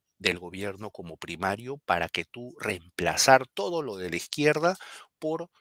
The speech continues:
una tarjeta conocida como el Medicare Advantage o parte C, ¿de acuerdo? Que por lo general son planes que cuestan cero dólares al mes,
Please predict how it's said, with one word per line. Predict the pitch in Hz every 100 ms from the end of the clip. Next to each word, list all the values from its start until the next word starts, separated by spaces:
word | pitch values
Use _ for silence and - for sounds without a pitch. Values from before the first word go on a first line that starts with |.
| _ _
una | - 135 139 139
tarjeta | 135 135 - 107 101 107 123 -
conocida | 135 135 120 110 104 101
como | - 104 104
el | 98
Medicare | 95 98 98 104 101
Advantage | 95 92 87 90 92 - -
o | 85
parte | - 90 - 127
C, | 127 - 104 - _ _ _ _ -
¿de | -
acuerdo? | - 92 120
Que | -
por | - 165
lo | 180
general | 170 156 131 127
son | 127 113 107
planes | 113 110 107
que | 92
cuestan | - 101 - 98 82
cero | - 101 90 90
dólares | 92 92 101 117 -
al | 156
mes, | 127 113 -